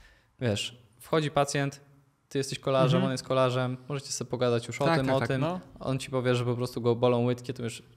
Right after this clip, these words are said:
Speaker 1: „Stary, ja wczoraj też zrobiłem tam, wiesz, sto czterdzieści kilometrów na rowerze”. I on cię te po-, poklepie po pleckach, ty jego po pleckach, ty dokładnie znasz jego problem. Jest super, nie? Czemu tego po prostu w ten sposób nie połączyć? Więc myślę, że możliwość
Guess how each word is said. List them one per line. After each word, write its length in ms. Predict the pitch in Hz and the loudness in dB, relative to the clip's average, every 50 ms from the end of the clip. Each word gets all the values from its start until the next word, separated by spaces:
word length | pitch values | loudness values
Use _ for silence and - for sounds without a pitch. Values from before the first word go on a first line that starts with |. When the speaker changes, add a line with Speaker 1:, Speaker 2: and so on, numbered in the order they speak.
| _ _ _ _ | _ _ _ _
Speaker 1:
„Stary, 380 | - - - 165 156 147 123 120 | -16 0 4 6 8 8 8 8
ja 140 | 131 131 | 6 6
wczoraj 320 | 123 - - 131 123 120 117 | 4 4 2 2 2 2 2
też 140 | 127 120 113 | 2 0 2
zrobiłem 360 | 110 110 107 110 113 110 104 | 0 0 0 0 0 0 0
tam, 160 | 101 98 104 | -2 -2 -2
wiesz, 260 | 107 101 104 - - - _ _ | -2 -4 -4 -6 -12 -18 _ _
sto 220 | - - - 170 | -12 -4 -4 -4
czterdzieści 440 | - - 156 135 139 143 - - - | -2 -2 -2 -2 -2 -4 -4 -6 -6
kilometrów 460 | - 135 135 131 131 120 - 104 - | -2 0 2 2 2 0 0 -2 0
na 80 | 113 107 | 2 2
rowerze”. 420 | 110 110 104 104 101 104 - - - - _ _ - | 4 4 4 4 2 2 -2 -6 -10 -16 _ _ -6
I 60 | 254 | -4
on 160 | 196 170 165 | -4 -2 -2
cię 140 | - - 131 | -2 -4 -4
te 120 | - - | -4 -4
po-, 160 | - - 120 113 | -4 -4 -6 -8
poklepie 560 | - - - - 127 - 120 110 104 - 107 | -8 -12 -6 -4 -2 0 0 0 0 0 0
po 120 | - 156 | 0 0
pleckach, 420 | - 202 190 - - 156 147 - - | 0 0 -2 2 2 2 2 2 2
ty 80 | - | -2
jego 180 | 131 110 110 107 | 0 2 0 0
po 120 | - 120 | 0 -2
pleckach, 440 | 113 - 160 160 - - 139 135 - | -2 -2 -2 -2 0 0 0 0 0
ty 140 | - - 196 | -2 0 2
dokładnie 420 | 170 147 - 151 139 135 127 120 | 2 4 4 4 4 4 4 2
znasz 220 | 117 120 117 117 - | 2 2 0 2 2
jego 200 | 113 107 113 117 | 2 2 2 2
problem. 400 | - 160 160 151 151 147 147 147 - - - - - - - _ _ | 2 0 2 2 2 2 0 -2 -6 -14 -20 -20 -20 -20 -20 _ _
Jest 140 | 208 208 - | 0 0 2
super, 300 | - - - - 104 101 - - - | 0 0 2 2 0 0 0 -4 -4
nie? 160 | 151 - 247 - - - - - | -4 -4 -4 -6 -10 -16 -16 -4
Czemu 200 | - 226 294 - | -2 0 0 0
tego 180 | - 185 190 185 | 0 0 -2 0
po 60 | 185 | -2
prostu 420 | 165 165 - - 165 160 160 165 - - | -4 -4 -2 0 0 0 0 -2 -6 -10
w 60 | - | -8
ten 120 | - 151 139 | -6 -4 -4
sposób 340 | - 143 - - 139 - | -2 -4 -4 -4 -4 -4
nie 100 | 151 147 | -4 0
połączyć? 520 | 151 180 175 160 127 110 - - - - - - _ - | 2 2 4 4 4 2 0 -4 -6 -8 -12 -18 _ -2
Więc 220 | 113 117 123 123 - | 0 0 0 0 -2
myślę, 300 | 120 131 131 - 156 143 | -2 -4 0 2 2 2
że 300 | 127 120 135 131 131 135 131 - - - - - | 2 2 4 4 4 2 0 -4 -14 -20 -14 -4
możliwość 1000 | - 120 123 127 131 131 127 139 165 185 180 - 131 135 156 170 - - - - | -2 0 2 2 2 2 2 0 -2 -2 4 6 6 6 6 4 0 -6 -10 -12